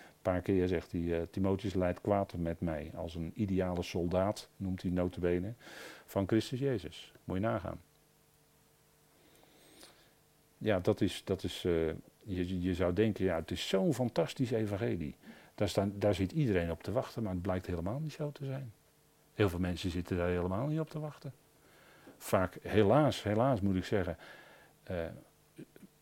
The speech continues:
ge-, gelovigen ook wel eens niet. Die zitten er ook wel eens niet, die, die, die nemen daar toch afstand van. Evangelie,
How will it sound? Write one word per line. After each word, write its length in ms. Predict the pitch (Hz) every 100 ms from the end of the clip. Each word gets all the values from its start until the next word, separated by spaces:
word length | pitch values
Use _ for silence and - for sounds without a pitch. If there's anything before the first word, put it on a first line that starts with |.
| _ _
ge-, 220 | - - 135
gelovigen 560 | - - 104 113 92 98
ook 160 | 110
wel 140 | 135 127
eens 140 | 135
niet. 300 | 143 127 - - _ _ - _ _ - - - - - -
Die 100 | 90
zitten 300 | 82 92 85
er 80 |
ook 160 | 90 104
wel 120 | 123
eens 100 | 123
niet, 260 | 110 107 -
die, 120 | 107
die, 240 | 95 92 87
die 120 | 87
nemen 260 | 90 87
daar 140 | 82 87
toch 180 | 104 98
afstand 400 | 104 - 123 123
van. 260 | 131 120 - _ _ _ _ _ _ _ _ _ _ _ _ _
Evangelie, 540 | 113 107 101 107 95